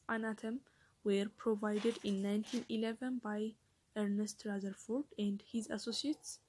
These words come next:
Hans Geiger and Ernest, Ernest Marsden። እንግዲህ፣ እ፣ በአስራ ዘጠኝ አስራ አንድ ላይ ሞር ስለ አተም ስትራክቸር ወይም ደግሞ ስለ አተም ቅርጽ፣ እ፣ ኤርኔስት ራዘርፎርድ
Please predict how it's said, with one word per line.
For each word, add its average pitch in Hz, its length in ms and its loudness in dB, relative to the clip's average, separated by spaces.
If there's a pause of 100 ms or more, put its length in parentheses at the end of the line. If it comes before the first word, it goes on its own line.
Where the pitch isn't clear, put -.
(380)
Hans 214 300 0 (160)
Geiger 196 520 -4
and 294 240 -2 (300)
Ernest, 202 500 0 (680)
Ernest 208 520 -2
Marsden። 202 580 -4 (640)
እንግዲህ፣ 233 300 0 (360)
እ፣ 226 240 -2 (100)
በአስራ 220 380 -2
ዘጠኝ 220 360 -2
አስራ 220 280 -4
አንድ 196 180 -2
ላይ 240 180 0
ሞር 208 240 4 (240)
ስለ 208 220 -4 (200)
አተም 202 360 -6
ስትራክቸር 208 560 -10
ወይም 196 220 -4
ደግሞ 202 260 -6
ስለ 214 220 -4
አተም 208 320 -6
ቅርጽ፣ - 260 -4 (580)
እ፣ 208 160 0
ኤርኔስት 214 400 2
ራዘርፎርድ 208 640 -4